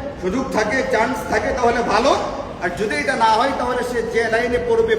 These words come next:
পড়ুক, তাতে কোনো অসুবিধা নাই। কিন্তু তাকে তার মৌলিক শিক্ষাটা অতি অবশ্যই ছোটবেলা থেকেই দিয়ে দিতে হবে।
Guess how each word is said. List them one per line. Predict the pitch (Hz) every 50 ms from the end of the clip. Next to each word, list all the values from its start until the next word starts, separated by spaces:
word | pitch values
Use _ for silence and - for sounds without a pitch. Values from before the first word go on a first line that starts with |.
| -
পড়ুক, | 220 220 233 262 - - -
তাতে | 240 - 240
কোনো | 240 - 440 - -
অসুবিধা | - - 269 277 269 226 214 202
নাই। | 208 233 294 370 440 415 - - - - - - - - -
কিন্তু | 220 240 233 185 - 302
তাকে | - 277 233 - 262 262 -
তার | 240 202 190
মৌলিক | 185 185 202 202 208 - - -
শিক্ষাটা | - - - - - - - - 208
অতি | 208 196 202 196 196 -
অবশ্যই | - 196 190 196 - - 170 165 - 214 240 294 349 370 - - - - - -
ছোটবেলা | - - 220 214 262 240 208 - 226 -
থেকেই | 190 202 196 214 220
দিয়ে | - - 196 185 180
দিতে | 170 165 156 156
হবে। | 143 143 139 -